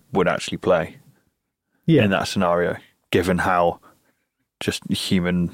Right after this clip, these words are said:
Speaker 1: anatomy is with where your arms are and your legs, and you've only have two arms, so you only have two legs. So it, it's a good way to learn what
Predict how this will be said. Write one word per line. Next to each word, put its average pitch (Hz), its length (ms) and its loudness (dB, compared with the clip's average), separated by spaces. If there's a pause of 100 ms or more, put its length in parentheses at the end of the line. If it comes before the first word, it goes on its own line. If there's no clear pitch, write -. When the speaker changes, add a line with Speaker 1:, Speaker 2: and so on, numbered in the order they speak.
Speaker 1:
anatomy 92 560 -2
is 90 260 -4 (140)
with 90 100 -6
where 90 160 2
your 87 180 0
arms 92 300 2
are 90 240 0 (560)
and 98 100 0
your 92 80 4
legs, 92 320 2
and 92 240 -2 (220)
you've 101 160 -4
only 90 180 0
have 95 240 -2
two 92 200 2
arms, 92 280 2
so 95 80 -2
you 92 60 2
only 92 160 0
have 95 220 -2
two 90 180 -2
legs. 92 340 0 (840)
So 92 360 0 (640)
it, 107 440 0
it's 107 140 -4
a 104 80 4 (160)
good 110 180 2
way 98 140 4
to - 160 -4
learn 95 400 2 (1040)
what 98 280 2